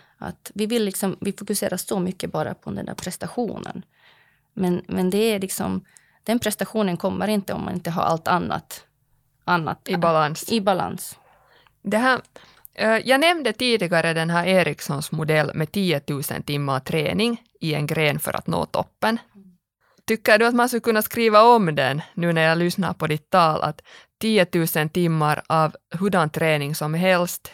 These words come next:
Speaker 2: är vägen till toppen?
Speaker 1: Jag vet inte om, jag, jag är inte så insatt på den här modellen, men jag vet inte om det är tiotusen timmar. Eh, det är mycket jobb. Det är mycket jobb. Och,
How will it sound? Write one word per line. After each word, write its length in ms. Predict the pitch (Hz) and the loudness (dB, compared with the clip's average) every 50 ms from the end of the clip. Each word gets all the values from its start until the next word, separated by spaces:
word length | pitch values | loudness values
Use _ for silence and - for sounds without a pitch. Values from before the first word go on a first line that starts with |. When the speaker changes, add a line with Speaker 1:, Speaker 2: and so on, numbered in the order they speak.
| - | -6
Speaker 2:
är 120 | - 151 151 | -4 -2 0
vägen 400 | 139 147 135 123 127 - 98 - | 0 0 0 0 -2 -4 -6 -8
till 100 | - 92 | -8 -10
toppen? 520 | - - 131 151 - _ _ - - 196 - - _ _ _ _ _ _ _ _ _ _ _ _ _ _ _ _ _ _ _ - _ _ _ _ _ - - 50 50 50 - | -4 -4 -4 -4 -4 _ _ -6 -6 -6 -6 -8 _ _ _ _ _ _ _ _ _ _ _ _ _ _ _ _ _ _ _ -20 _ _ _ _ _ -20 -20 -18 -16 -12 0
Speaker 1:
Jag 200 | 208 220 220 214 | 6 6 8 8
vet 300 | 226 262 254 240 247 - | 8 6 4 4 4 2
inte 280 | 214 202 190 - 180 175 | 0 0 0 0 2 2
om, 180 | 180 170 147 | 2 2 2
jag, 220 | 104 202 202 202 - | 4 4 4 4 4
jag 180 | 190 220 214 | 4 4 4
är 40 | 214 | 4
inte 220 | 214 208 - 202 | 4 2 -2 -4
så 120 | - - 180 | -4 -2 -2
insatt 360 | 190 190 185 - 175 165 - | -2 -2 -2 -2 -4 -4 -2
på 80 | - 170 | -2 0
den 140 | 165 165 | 0 0
här 60 | 165 170 | 0 2
modellen, 520 | 180 180 185 208 226 240 233 202 190 190 | 2 2 2 2 2 2 2 0 0 0
men 80 | 185 180 | 0 0
jag 60 | 175 | 0
vet 240 | 185 185 190 185 196 | 2 0 0 0 -2
inte 240 | 180 170 170 175 | -2 -2 -2 -2
om 120 | 170 170 170 | -2 -2 -2
det 60 | 170 | -2
är 40 | 170 | -4
tiotusen 720 | 165 - 202 190 175 170 165 - 165 165 - - 170 160 | -4 -4 -4 -2 -2 -4 -4 -4 -6 -6 -4 -4 -6 -6
timmar. 420 | - - 165 180 - 175 165 160 170 180 - - - - - - _ | -6 -6 -6 -6 -4 -4 -2 -2 -4 -4 -8 -12 -20 -20 -20 -20 _
Eh, 400 | _ - 190 196 190 185 185 180 - - | _ 0 2 4 4 4 2 2 0 -2
det 160 | - 208 220 262 | -6 -2 0 0
är 80 | 262 | 2
mycket 320 | 262 302 330 - - 233 208 | 0 0 -2 -4 -4 -2 2
jobb. 360 | 202 202 160 165 - - 156 - - - _ _ | 4 4 4 4 0 -6 -12 -16 -16 -20 _ _
Det 140 | - 202 226 | -4 -2 0
är 40 | 226 | 2
mycket 360 | 240 254 269 - - - 202 170 | 2 2 0 -2 -2 -2 0 2
jobb. 340 | 143 131 156 208 254 - - - - - - - _ _ | 2 2 2 2 0 -4 -12 -18 -18 -20 -20 -20 _ _
Och, 880 | - 78 - 208 202 202 196 190 190 190 190 185 190 185 185 185 180 | -2 0 2 4 4 6 6 6 6 6 6 8 8 8 8 6 6